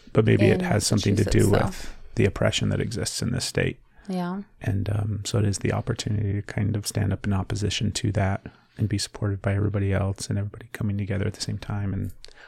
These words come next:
Speaker 1: I don't know.
Speaker 2: I
Speaker 1: And
Speaker 2: don't
Speaker 1: maybe it's
Speaker 2: know.
Speaker 1: not a big Pride festival, <laughs> but it sure seems like it.
Speaker 2: It's the only one we've been to.
Speaker 1: Yeah. It's the only thing
Speaker 2: Like, the
Speaker 1: that
Speaker 2: only, like, we've only been to Utah Pride Festival, so.
Speaker 1: Yeah.
Speaker 2: Did you at any moment have any fear, like,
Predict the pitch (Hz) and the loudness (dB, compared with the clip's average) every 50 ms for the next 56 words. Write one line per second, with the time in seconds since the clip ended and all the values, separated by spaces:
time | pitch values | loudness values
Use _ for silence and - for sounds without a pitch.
0 | - - - 160 175 147 123 - - - - - - - - 139 139 151 160 160 | -6 -2 2 4 4 4 4 2 -2 -10 -18 -18 -18 0 4 6 8 8 8 8
1 | 165 156 117 - 139 127 98 - - - - - - 110 113 - - - - - | 8 8 8 8 6 6 6 4 0 0 0 2 4 4 4 4 0 -4 -10 -10
2 | - - - 104 101 98 - - - - - - - - - - - - - - | -2 2 4 4 4 4 0 0 -2 -2 -2 -4 -6 -4 0 2 2 2 2 -4
3 | - - - - 139 - - 175 - - 208 - - - - - - - - - | -10 0 2 2 4 4 4 2 4 4 4 4 4 2 -2 -4 -6 -8 0 4
4 | - 127 123 - - 131 - - 113 - - - 82 - - - - - - - | 6 6 8 8 6 6 6 6 4 4 2 0 -2 -2 -2 -4 -6 -4 -2 0
5 | - - 202 226 247 254 262 262 262 262 254 220 202 196 - 196 196 190 190 180 | 2 4 6 6 6 6 6 6 6 4 4 4 2 4 4 6 6 4 4 2
6 | - - - - 104 - - - - - 120 110 101 98 - 104 101 101 185 190 | -2 -4 -4 -4 -4 -8 -10 -12 -2 2 4 4 6 4 4 4 4 4 4 4
7 | 190 190 185 190 180 196 180 180 - 190 185 185 196 190 190 185 190 190 185 185 | 4 2 0 0 0 -2 -4 -2 0 0 0 2 0 0 2 2 0 0 2 0
8 | 185 185 - 175 - - 170 175 - 180 170 - - - 180 175 170 - - 180 | 0 -2 -4 -6 -4 -4 -6 -4 -4 -6 -8 -8 -8 -8 -8 -8 -8 -8 -8 -6
9 | 175 165 - - - - - - - - - - _ _ _ _ _ - - - | -6 -6 -6 -4 -4 -4 -4 -6 -10 -16 -20 -20 _ _ _ _ _ -8 -8 -8
10 | - - - - 240 220 226 262 277 294 311 285 254 233 226 226 226 214 196 190 | -8 -10 -4 -2 -2 0 4 4 6 6 8 6 6 6 6 6 6 6 6 6
11 | 196 202 - - 185 196 185 196 190 185 185 180 - - - 175 170 165 170 190 | 6 4 2 2 0 2 4 4 4 4 2 0 0 0 0 2 2 2 0 -2
12 | 208 - - - - 165 170 - - - - | -4 -8 -4 0 2 2 2 0 -4 -12 -16